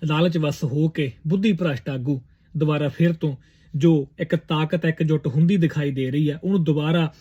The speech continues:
ਖੁਰਦ-ਬੁਰਦ ਨਾ ਕਰ ਦੇਣ। ਇਹ ਦਾਤੇ ਅੱਗੇ ਅਰਦਾਸ ਕਰਦੇ ਹਾਂ ਕਿ ਜੋ ਵੀ ਹੋਵੇ ਉਹਦੀ ਰਜ਼ਾ 'ਚ ਹੋਵੇ, ਉਹਦੀ ਰਜ਼ਾ 'ਚ ਹੀ ਹੁੰਦਾ ਹੈ। ਸੋ ਆਓ ਵੇਖਦੇ ਹਾਂ ਕੀ ਬਣਦਾ। ਅਰਦਾਸ ਕਰੋ, ਤੁਸੀਂ ਵੀ ਕਰੋ, ਮੈਂ ਵੀ ਕਰਦਾ।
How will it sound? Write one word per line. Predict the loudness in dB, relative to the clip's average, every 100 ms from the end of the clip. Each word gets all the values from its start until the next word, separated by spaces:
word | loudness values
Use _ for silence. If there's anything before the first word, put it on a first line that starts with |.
| -10
ਖੁਰਦ-ਬੁਰਦ | -2 0 2 -2 -4
ਨਾ | -6 -8
ਕਰ | -8 -6
ਦੇਣ। | -2 -4 -6 _ _ _ _ _ _ -2
ਇਹ | 0
ਦਾਤੇ | 0 -2 -2
ਅੱਗੇ | -2
ਅਰਦਾਸ | -6 -6 -8 -6
ਕਰਦੇ | -6 0 0 0
ਹਾਂ | 0
ਕਿ | 0
ਜੋ | 4 6 6
ਵੀ | 4
ਹੋਵੇ | 4 4 2
ਉਹਦੀ | 0
ਰਜ਼ਾ | -2 -2 -4
'ਚ | -4
ਹੋਵੇ, | -6 -2 0
ਉਹਦੀ | 2
ਰਜ਼ਾ | 4 2
'ਚ | 2
ਹੀ | -2
ਹੁੰਦਾ | -4 -10
ਹੈ। | -18 -20 -20 _ -20 -20 -20 -20 _ -6
ਸੋ | -2 0
ਆਓ | 0 0
ਵੇਖਦੇ | 0 2 2 2
ਹਾਂ | 0
ਕੀ | 0 -2
ਬਣਦਾ। | -2 -6 -8 -10 -16 -20 -20 -20 _ -20 -20 -20 _ _ -10
ਅਰਦਾਸ | -6 -4 -6
ਕਰੋ, | -4 -6 -4
ਤੁਸੀਂ | -2 0 0
ਵੀ | 0
ਕਰੋ, | -2 -2 -6 _ _ _ -20 -4
ਮੈਂ | 0
ਵੀ | 0 0
ਕਰਦਾ। | -4 -6 -10